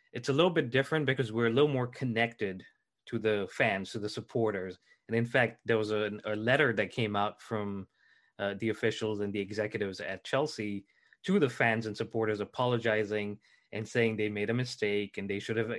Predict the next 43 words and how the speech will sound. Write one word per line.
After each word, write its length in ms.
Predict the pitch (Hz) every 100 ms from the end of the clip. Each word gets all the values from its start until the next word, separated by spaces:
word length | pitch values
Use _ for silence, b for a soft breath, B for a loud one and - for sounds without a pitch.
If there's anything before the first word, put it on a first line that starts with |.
| -
at 100 | 110
least 240 | 113 110 -
consulted 540 | 104 - 123 123 107
with 140 | 101 98
the 60 |
supporters 500 | - 101 110 104 101
group, 260 | 95 104 101
which 180 | 117 117
shows 360 | - 165 170 139
you 180 | 127
that, 260 | 113 107 - b b b b b _
uh, 100 | 113 -
like 220 | 120 123
Darius 300 | 123 120 117
was 140 | 110
saying, 280 | - 147 127
we 100 | 120
were 120 | 113
kind 180 | 113 175
of 100 | 143
put 120 | 151
under 240 | 135 131 123
the 100 | 110
gun 300 | 104 117 147
and 160 | 123
we 100 | 113
decided 460 | 113 117 127 147 139
to 60 | 113
go 240 | 113 120
for 280 | 131 117 101
it. 140 | 101 - b b b b b
Uh, 220 | 101 101 92 -
but 120 | 117
ultimately, 600 | 123 135 123 110 110 107
we 180 | 101 107
realized 500 | 117 120 110 101 104
that 140 | 107
was 160 | 104 101
the 60 |
wrong 200 | 104 104
decision, 420 | 98 - 117 110
and 160 | 98 95
that 160 | 98